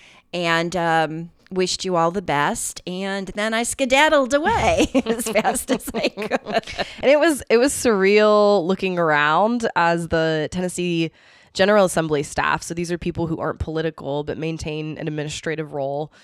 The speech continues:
Speaker 2: within the General Assembly, were situated to my left, and there were about twenty of them. And then looking out into the, they asked all of the, um, attendees to sit in the chairs where the <laughs> legislators normally sit. And then to my right, it was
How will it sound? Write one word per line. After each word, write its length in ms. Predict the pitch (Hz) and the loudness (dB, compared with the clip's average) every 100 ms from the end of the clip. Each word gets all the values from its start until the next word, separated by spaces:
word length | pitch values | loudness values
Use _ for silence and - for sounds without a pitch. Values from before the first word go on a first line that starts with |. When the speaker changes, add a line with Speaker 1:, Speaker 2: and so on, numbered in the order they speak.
| _ | _
Speaker 2:
within 360 | - 160 165 160 | -12 -8 -6 -6
the 220 | 151 143 139 | -6 -4 -4
General 340 | 151 151 135 | -4 -4 -6
Assembly, 540 | 147 151 160 151 151 | -8 -8 -6 -4 -4
were 280 | 151 151 151 | -4 -4 -4
situated 480 | 156 180 - 175 160 | -4 -6 -2 -2 -2
to 60 | 165 | -4
my 140 | 151 | -6
left, 580 | 135 170 147 147 175 - | -2 0 2 0 -2 -6
and 80 | 160 | -4
there 80 | 160 | -4
were 100 | 156 | -2
about 260 | 165 - | -2 -4
twenty 320 | - 180 180 | -2 -2 0
of 100 | 156 | -2
them. 340 | 131 71 160 170 - - - _ | -2 -4 -6 -8 -14 -20 -20 _
And 160 | 165 175 | -4 -2
then 120 | 170 | -2
looking 300 | 170 180 180 | -2 -2 0
out 260 | 160 165 - | 0 0 -2
into 240 | 170 - | -4 -4
the, 320 | 160 165 151 143 | -2 0 0 0
they 100 | 165 | 2
asked 320 | 170 170 - | 2 0 -2
all 140 | 165 | 0
of 140 | 165 156 | 0 0
the, 360 | 156 151 151 - - _ _ - | 0 0 -2 -6 -20 _ _ -6
um, 480 | 156 143 131 85 - | -4 -4 -6 -8 -8
attendees 500 | 175 - 175 196 185 - | -8 -4 -4 -2 -2 -2
to 80 | |
sit 300 | 170 - 170 | -6 0 0
in 160 | 170 160 | 0 -2
the 80 | 151 | -2
chairs 720 | - 180 190 165 165 196 190 | -2 -2 -2 -2 -4 -4 -4
where 200 | 180 160 | -4 -2
the 100 | 160 | 0
<laughs> 80 | 175 | 2
legislators 520 | 185 - 196 185 175 | 2 0 -2 -4 -4
normally 400 | 170 160 160 165 | -4 -6 -6 -6
sit. 360 | 156 156 156 - | -6 -6 -6 -4
And 160 | 175 | -4
then 80 | 170 | -4
to 100 | 165 | -4
my 160 | 160 151 | -4 -2
right, 520 | 147 180 175 160 156 | 2 4 4 2 0
it 160 | - 165 | -2 -2
was 520 | 175 165 160 170 156 | 0 0 0 -4 -8